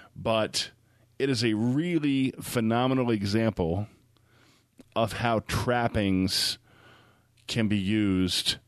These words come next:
when you're, when you're sort of recycling Savage World stats. Um,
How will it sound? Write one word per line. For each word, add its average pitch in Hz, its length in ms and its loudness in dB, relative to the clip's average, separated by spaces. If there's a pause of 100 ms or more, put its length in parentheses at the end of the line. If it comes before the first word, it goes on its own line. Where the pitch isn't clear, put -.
(720)
when 110 280 -2
you're, 104 480 0
when 110 240 0
you're 101 240 2
sort 123 280 0
of 104 120 0
recycling 107 840 0
Savage 95 380 0
World 85 180 0
stats. - 540 -4 (1600)
Um, 107 640 2